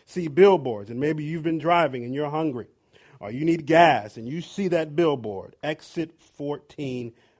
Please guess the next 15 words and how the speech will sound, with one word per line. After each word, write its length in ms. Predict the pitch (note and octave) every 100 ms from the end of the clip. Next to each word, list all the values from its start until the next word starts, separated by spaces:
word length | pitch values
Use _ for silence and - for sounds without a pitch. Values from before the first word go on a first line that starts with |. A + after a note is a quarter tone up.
| -
B. 260 | A2+ A2 F#2
We're 380 | G2 A#2 A2+ G#2+ G2+
going 220 | F#2+ A2
to 60 | G2
get 160 | F#2+ -
something 360 | E2+ - -
to 100 | -
eat. 260 | F2 F2+ _ _ _ _ _ _ _ _ _ _ _ _
We're 160 | G2+ G2
hungry." 420 | A2+ F2 - _ _ _ _ _ _ _ _ _ _ _ _ _ _ _ _ _ _ _ _ _ _ _ _ _ -
That 220 | C3+ A#2
billboard 500 | F3 F#3 D#3 D#3+ C3
draws 600 | G#2+ C3+ F#3 F#3 F3 D3
you 200 | E3 D#3 F#3
in. 400 | F#3+ E3 G2